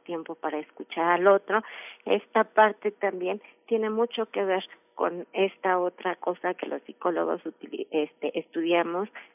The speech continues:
y que también el cerebro participa de manera muy importante, que es la resiliencia. Y pues, eh, regresando un poquito al tema del sueño, un buen sueño, una buena comida, este, una buena alimentación,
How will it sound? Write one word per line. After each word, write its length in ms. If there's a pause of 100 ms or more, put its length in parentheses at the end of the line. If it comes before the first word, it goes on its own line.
(220)
y 100
que 200
también 440
el 180
cerebro 360
participa 560
de 60
manera 380
muy 160
importante, 560
que 140
es 60
la 140
resiliencia. 760 (380)
Y 120
pues, 260 (140)
eh, 260
regresando 560
un 100
poquito 460
al 220
tema 300
del 260
sueño, 300 (640)
un 200
buen 280
sueño, 560
una 360
buena 400
comida, 800 (400)
este, 500
una 200
buena 200
alimentación, 840